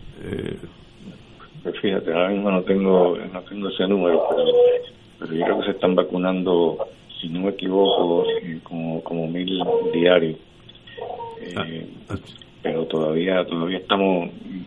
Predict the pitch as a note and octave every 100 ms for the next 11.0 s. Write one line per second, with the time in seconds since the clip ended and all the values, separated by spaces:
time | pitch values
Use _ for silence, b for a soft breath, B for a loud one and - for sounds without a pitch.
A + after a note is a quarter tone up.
0 | - G#2 F2+ - F#2+ F2+ F2 E2+ F#2 -
1 | - - D#2+ D#2 E2 F2 F2 E2+ D#2+ D#2+
2 | - - - - - E2+ F2+ F2+ F2 F2
3 | E2+ E2 D#2+ D#2+ E2+ - E2+ - G2+ -
4 | D#2+ D#2+ E2 E2 E2 E2 - G2+ G2 F#2+
5 | F2+ E2+ F#2 F#2 F2+ F#2 F2+ F#2 F2+ F2
6 | E2+ F2+ F2+ F2 F2 F#2 F2 E2 D#2+ -
7 | - - B B - - - E2 D#2+ E2
8 | E2 D#2+ F2+ F2 F2 E2+ F2 F#2 F#2+ E2+
9 | F2 D#2+ - - b b - - E2+ E2+
10 | F#2 F#2+ F2+ F2+ F#2+ F#2 F2 F2 D#2+